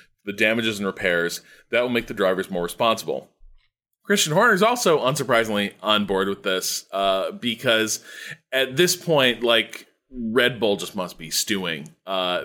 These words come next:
that, um, not only have they had big shunts, uh, that have completely, like, upended their championship,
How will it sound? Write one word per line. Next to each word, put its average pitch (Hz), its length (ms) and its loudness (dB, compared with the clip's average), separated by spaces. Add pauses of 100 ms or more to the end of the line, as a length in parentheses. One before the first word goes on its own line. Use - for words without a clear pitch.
that, 92 480 0 (480)
um, 92 560 0 (260)
not 135 320 0
only 131 460 2
have 104 360 -2
they 101 160 2
had 95 240 -2
big 95 200 -4
shunts, - 680 -2
uh, 90 340 0
that 98 180 -6
have 98 180 -6
completely, 107 840 0 (120)
like, 92 280 -4
upended 107 480 0
their 87 140 -2
championship, 110 840 -2